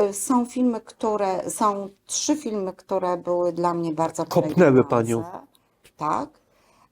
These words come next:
Speaker 1: E, jest na przykład film, który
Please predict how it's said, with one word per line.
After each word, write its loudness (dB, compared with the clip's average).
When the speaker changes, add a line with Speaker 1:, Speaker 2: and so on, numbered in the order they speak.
Speaker 1:
E, 2
jest -2
na 0
przykład -6
film, -4
który 0